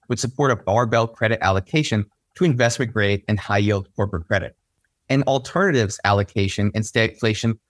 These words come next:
could perhaps lean into the inflation part of stagflation,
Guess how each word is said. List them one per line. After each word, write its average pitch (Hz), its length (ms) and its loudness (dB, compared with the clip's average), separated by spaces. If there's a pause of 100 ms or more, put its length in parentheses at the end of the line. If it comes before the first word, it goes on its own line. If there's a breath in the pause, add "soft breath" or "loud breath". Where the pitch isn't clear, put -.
(240)
could - 180 0
perhaps 175 480 -2
lean 147 260 2
into 147 200 -2
the 135 80 0
inflation 135 580 0 (140)
part 92 280 0
of 107 100 0
stagflation, 98 680 -2